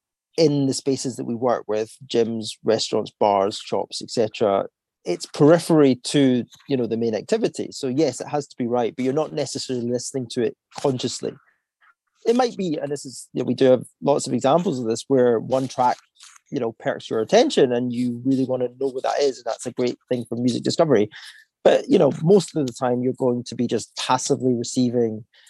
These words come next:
the music, and, you know, you'll know when it's not right. I mean, that is the thing, you know, if it doesn't feel right, you, you will know, and, and, and you might, you know, um, uh, take action by leaving that space, and tons of examples of that.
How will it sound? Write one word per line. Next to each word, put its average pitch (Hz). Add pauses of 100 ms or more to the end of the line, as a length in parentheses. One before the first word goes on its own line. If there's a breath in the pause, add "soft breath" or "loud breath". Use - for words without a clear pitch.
(120)
the 135
music, 120 (180)
and, 113 (360)
you 185
know, 156
you'll 180
know 233
when 233
it's 151
not 180
right. 107 (200)
I 123
mean, 135
that 151
is 123
the 127
thing, 117
you 120
know, 123
if 123
it -
doesn't 147
feel 131
right, 120
you, 131
you 135
will 139
know, 135
and, 127
and, 131 (100)
and 135
you 135
might, 131 (560 loud breath)
you 160
know, 143 (280)
um, 127 (560)
uh, -
take 147
action 135
by 123
leaving 135
that 123
space, 131
and 127
tons 123
of 117
examples 123
of 117
that. 123